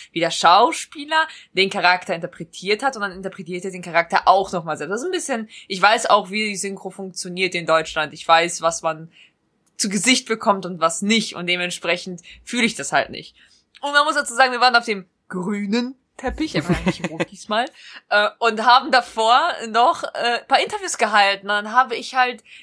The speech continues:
Speaker 1: haben wir nicht nur mit Elizabeth Gabler gesprochen, der Produzentin, Mitproduzentin des Films, sondern auch mit Daisy Edgar Jones. Und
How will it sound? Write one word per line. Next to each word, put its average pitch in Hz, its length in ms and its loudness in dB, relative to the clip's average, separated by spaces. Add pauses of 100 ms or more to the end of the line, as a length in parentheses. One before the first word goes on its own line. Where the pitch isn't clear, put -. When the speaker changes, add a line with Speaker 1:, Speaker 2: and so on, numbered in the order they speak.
(180)
Speaker 1:
haben 240 180 4
wir 262 60 -6
nicht 262 160 -10
nur 285 100 -6
mit 262 100 -4
Elizabeth 233 400 -4
Gabler 254 300 6
gesprochen, 240 460 -2
der 220 60 -4
Produzentin, 214 680 -6
Mitproduzentin 262 720 -8
des 226 160 -12
Films, 240 260 -2
sondern 208 200 4
auch 226 300 4
mit 233 240 -4
Daisy 202 300 0
Edgar 190 260 0
Jones. 175 440 -4
Und 196 400 2